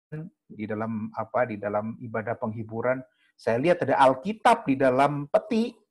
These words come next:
Saya bilang, "Ambil itu." Ya, Alkitab itu buat orang hidup.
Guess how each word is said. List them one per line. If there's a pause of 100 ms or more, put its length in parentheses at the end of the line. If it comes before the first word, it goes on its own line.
(720)
Saya
bilang,
"Ambil
itu." (800)
Ya,
Alkitab
itu
buat
orang
hidup.